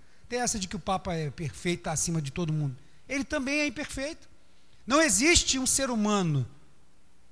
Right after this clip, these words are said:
que não peque e que não careça do sangue do Cordeiro para perdoar os seus pecados.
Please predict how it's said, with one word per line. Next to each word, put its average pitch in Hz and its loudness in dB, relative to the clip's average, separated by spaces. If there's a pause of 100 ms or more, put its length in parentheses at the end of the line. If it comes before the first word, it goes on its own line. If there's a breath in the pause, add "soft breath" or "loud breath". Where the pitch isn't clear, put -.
(300)
que 202 -6
não 190 2
peque 147 -2 (500)
e 185 -6
que 196 -2
não 196 4
careça 180 4
do 143 2
sangue 202 4
do 165 2
Cordeiro 151 6
para 151 -2
perdoar 143 0
os 131 -2
seus 127 -6
pecados. - -12